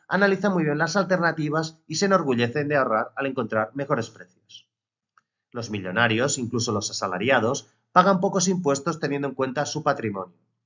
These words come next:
Esto es porque sus ingresos provienen mayoritariamente de otras fuentes y los tipos impositivos del capital, de una sociedad o de actividades económicas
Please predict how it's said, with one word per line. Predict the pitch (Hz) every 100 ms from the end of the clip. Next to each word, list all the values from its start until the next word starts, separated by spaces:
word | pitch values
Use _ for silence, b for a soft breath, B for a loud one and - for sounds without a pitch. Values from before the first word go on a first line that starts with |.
| _ -
Esto | 110 - 117
es | 113 120 -
porque | 120 110
sus | 104 110
ingresos | 151 143 110 127 131 - b b
provienen | 190 190 185 196
mayoritariamente | 180 175 160 143 151 139 143
de | 139
otras | 139 110 -
fuentes | 120 110 - 90 -
y |
los | 101 -
tipos | - 113 113
impositivos | 117 117 110 113 123 107
del | 98 92
capital, | 92 98 92 123 131 156 _ _
de | 131
una | 135
sociedad | 123 120 117 117 117 95 _ _
o | 123
de | 110
actividades | - 107 113 113 104
económicas | 170 175 147 139 156 160 -